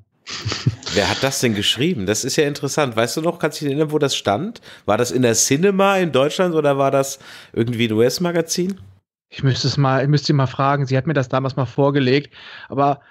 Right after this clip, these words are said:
Speaker 2: lange Zeit galt ja auch der Geschichte mit den Ewoks bei Episode sechs als das ultimativ Schlechte. Jetzt wird der Film wieder hochgelobt. Jetzt sind es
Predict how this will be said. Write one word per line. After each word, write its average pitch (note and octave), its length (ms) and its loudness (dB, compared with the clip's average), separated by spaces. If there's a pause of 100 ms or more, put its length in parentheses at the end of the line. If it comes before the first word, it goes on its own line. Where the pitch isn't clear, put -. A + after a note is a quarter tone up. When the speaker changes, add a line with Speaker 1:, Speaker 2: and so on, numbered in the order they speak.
(400)
Speaker 2:
lange G3 280 2
Zeit D#3+ 380 -2
galt D3+ 320 0
ja D3 120 0
auch C3+ 120 -4
der D3+ 120 2
Geschichte D3 440 2
mit C3 140 0
den B2 120 2
Ewoks F3+ 600 2
bei C3 340 2
Episode B2+ 480 -2
sechs - 560 -2 (200)
als A#2+ 140 0
das A2+ 260 -2
ultimativ F3 680 2
Schlechte. B2 560 0 (640)
Jetzt D#3 260 -2
wird F#3+ 120 4
der F3+ 100 2
Film E3 240 0
wieder B2+ 200 0
hochgelobt. A3 640 2
Jetzt D3+ 160 -2
sind D3 260 -2
es - 580 -6